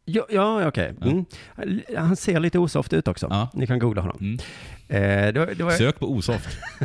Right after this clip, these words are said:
Speaker 1: <laughs> Det var kul inslag där i alla fall. Lyssna på dem, missa det. Eh, man fick känslan att han förtjänar inte sin plats riktigt i alla fall, va?
Speaker 2: Nej.
Speaker 1: Nej. I alla fall, rubrik i tidningen nu. För nu har han gått sin första match, för vad det heter. Dalby fick tramadol från S O K:s läkare.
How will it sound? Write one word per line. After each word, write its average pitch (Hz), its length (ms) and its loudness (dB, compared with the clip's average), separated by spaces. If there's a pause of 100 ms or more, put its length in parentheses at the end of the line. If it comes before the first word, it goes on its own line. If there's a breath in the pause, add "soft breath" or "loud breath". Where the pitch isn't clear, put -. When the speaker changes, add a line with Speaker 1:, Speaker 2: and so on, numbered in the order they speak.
(140)
Speaker 1:
<laughs> 170 440 -4
Det - 80 -4
var 165 60 4
kul 180 280 2
inslag 135 200 2
där 123 60 4
i - 20 4
alla 110 100 2
fall. 113 120 2
Lyssna 135 180 0
på 123 140 2
dem, 117 320 2
missa 110 340 0 (200)
det. 131 420 0 (320 loud breath)
Eh, 110 320 4 (280)
man 160 180 2
fick 190 140 0
känslan 175 280 2
att 131 80 0
han 156 120 0
förtjänar 151 360 2
inte 175 120 -2
sin 139 120 -2
plats - 200 -2
riktigt - 200 -4
i - 20 -4
alla - 120 -6
fall, - 140 -8
va? 85 140 -4
Speaker 2:
Nej. 101 260 2
Speaker 1:
Nej. - 160 -6 (260 loud breath)
I - 60 0
alla 160 100 4
fall, 101 200 0
rubrik 175 280 2
i - 20 -6
tidningen 180 300 4
nu. 92 180 2 (120)
För 139 200 0
nu 147 120 2
har 139 140 4
han 143 400 -2
gått - 140 2
sin 123 100 -2
första 123 220 -2
match, 123 180 0
för 113 100 -4
vad 104 100 0
det 95 40 2
heter. - 200 -4 (500 loud breath)
Dalby 151 600 2 (260)
fick - 500 -2
tramadol 143 600 2
från 147 180 -2
S 123 180 -2
O 101 40 -4
K:s 95 220 0
läkare. 95 400 -2